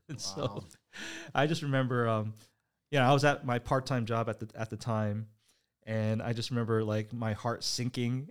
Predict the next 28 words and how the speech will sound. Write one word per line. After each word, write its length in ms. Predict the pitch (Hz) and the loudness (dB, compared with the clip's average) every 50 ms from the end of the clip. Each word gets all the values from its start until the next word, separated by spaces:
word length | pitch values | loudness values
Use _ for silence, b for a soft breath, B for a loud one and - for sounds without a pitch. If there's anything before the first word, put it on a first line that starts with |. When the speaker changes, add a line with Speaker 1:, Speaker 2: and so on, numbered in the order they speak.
| - - | -8 -4
Speaker 1:
and, 520 | 113 110 110 107 110 110 117 - - 110 110 | -2 0 2 2 0 0 -2 -4 -8 -12 -8
like, 260 | 117 110 107 107 107 | -6 -4 -4 -6 -4
going 220 | - 120 120 123 120 | -2 0 2 2 0
into 140 | 113 - 110 | 0 -2 -4
panic 380 | - - - 123 120 123 123 | -4 -2 0 0 0 0 -2
mode. 340 | 127 127 123 123 120 123 131 B B B B B B B B _ | -2 0 2 2 2 0 -2 B B B B B B B B _
I 300 | 113 113 107 107 110 107 | 0 2 2 4 4 4
ran 260 | 110 117 135 135 143 | 4 4 4 4 4
into 120 | 147 131 131 | 4 2 2
the 80 | 131 120 | 0 0
parking 380 | - - 131 127 - 135 127 | 0 0 -2 0 0 -2 0
lot, 300 | 120 120 120 120 120 120 - | 2 4 4 4 2 0 -2
and 120 | 117 107 | -4 -4
I 40 | 107 | -4
called 260 | 107 - 123 123 120 117 | -2 0 0 2 2 2
my 100 | 113 107 | 0 0
wife. 280 | 104 95 95 101 - | 0 -4 -6 -8 -10
I 80 | - 107 | -10 -8
called 240 | - - 123 117 107 | -4 -2 -2 0 2
Hannah. 280 | 120 117 113 110 110 107 | 2 4 4 4 4 4
I'm 60 | 110 | 2
just 140 | 107 107 - | 0 0 -2
like, 140 | 113 107 107 | -2 -2 0
Hannah, 400 | - 127 135 135 131 127 123 120 B B B B B B B B _ _ | 0 0 2 2 2 2 0 -2 B B B B B B B B _ _
um, 460 | - 110 110 107 107 107 104 107 - - - _ _ _ _ 123 | -2 0 2 2 2 2 0 -2 -6 -10 -16 _ _ _ _ -10
"You 140 | 123 123 | -4 -2
won't 200 | 123 127 113 95 | 0 0 -2 -2
believe 360 | - 110 107 110 104 101 104 | -6 -8 -6 -6 -6 -6 -8